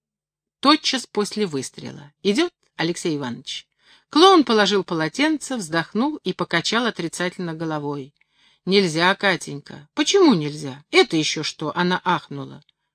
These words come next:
«Что такое? Что случилось?» Рыжков, немного поколебавшись, объяснил, что на вечере у директора Катя сильно запачкала вареньем платье, его утром пришлось отдать в чистку.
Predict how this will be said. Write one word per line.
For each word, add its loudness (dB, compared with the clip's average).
«Что 0
такое? -10
Что 0
случилось?» -12
Рыжков, 4
немного 4
поколебавшись, -2
объяснил, -2
что 0
на 6
вечере 4
у 2
директора 0
Катя 0
сильно 0
запачкала 0
вареньем 2
платье, -2
его 6
утром 2
пришлось -2
отдать -4
в -20
чистку. -8